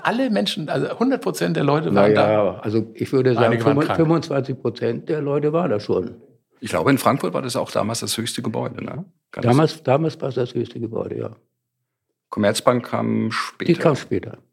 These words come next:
Speaker 2: Das, das war ja auch kein Großraum mehr.
Speaker 1: Nee, das war, glaub ich, das erste Hochhaus, das man als Kombibüro
Speaker 2: Genau,
Speaker 1: äh,
Speaker 2: genau.
Speaker 1: geplant hat. Das war dann die von
Speaker 3: Aha.
Speaker 1: dir besagte Weiterentwicklung eines, ja, aus Schweden kommenden Prinzip des Kombibüros. Und das haben wir dann in dem Commerzbank Tower
Speaker 2: Das, da war der Architekt ja F-,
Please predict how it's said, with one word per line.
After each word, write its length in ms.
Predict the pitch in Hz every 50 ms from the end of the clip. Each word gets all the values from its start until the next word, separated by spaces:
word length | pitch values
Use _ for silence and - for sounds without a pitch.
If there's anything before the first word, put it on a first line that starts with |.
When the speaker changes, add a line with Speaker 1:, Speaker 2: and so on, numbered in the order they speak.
| _
Speaker 2:
Das, 300 | - - 127 - - -
das 220 | - - 143 - -
war 120 | 170 160
ja 140 | 160 147 151
auch 100 | 147 139
kein 160 | - 147 139
Großraum 460 | 131 143 147 151 - - 101 98 92
mehr. 220 | 95 90 87 - - _ _ _ -
Speaker 1:
Nee, 240 | 139 110 85 - - -
das 240 | - 110 107 - -
war, 100 | 143 135
glaub 160 | 135 139 131
ich, 60 | 131
das 100 | 127 120
erste 300 | 135 135 131 120 - 123
Hochhaus, 320 | 127 135 127 123 120 117
das 200 | 113 117 107 113
man 240 | 117 113 113 120 120
als 300 | 123 117 113 104 - -
Kombibüro 720 | - 127 131 123 104 90 87 85 82 87 87 85 85 85 -
Speaker 2:
Genau, 160 | - 156 139 117 101 95 131 - - -
Speaker 1:
äh, 60 | -
Speaker 2:
genau. 160 | - - 131
Speaker 1:
geplant 300 | 110 101 95 90 87 82
hat. 140 | 87 85 87
Das 200 | 110 107 - -
war 100 | 110 110
dann 240 | 107 107 107 107 104
die 100 | 101 101
von 120 | 87 -
Speaker 3:
Aha. 60 | - 98
Speaker 1:
dir 160 | 113 113 110
besagte 420 | 104 101 101 104 101 101 - 104 101
Weiterentwicklung 720 | 101 101 98 104 98 98 98 104 98 - 95 95 95 95
eines, 440 | 98 95 98 101 - - - _ _ - - - - - - - - _ -
ja, 80 | 117
aus 140 | 110 120 -
Schweden 420 | - - 120 117 117 110 95 90 87
kommenden 380 | - 98 92 90 90 85 82
Prinzip 420 | - 104 101 - - - - - -
des 180 | - - -
Kombibüros. 640 | - - 95 95 104 104 113 117 117 127 135 131 -
Und 140 | 104 104 -
das 240 | 107 107 - - -
haben 160 | 117 113 104
wir 120 | 113 110
dann 220 | 110 107 107 110 117
in 120 | 104 101
dem 160 | 98 104 104 104
Commerzbank 640 | - 101 104 104 104 - - - 95 95 92 - -
Tower 360 | - 95 95 92 92 90 85
Speaker 2:
Das, 360 | - - 120 110 107 - - -
da 160 | 135 120 120
war 120 | 131 135
der 120 | 123 131 -
Architekt 500 | 131 120 113 131 127 - 139 127 - -
ja 80 | 131
F-, 180 | 120 - -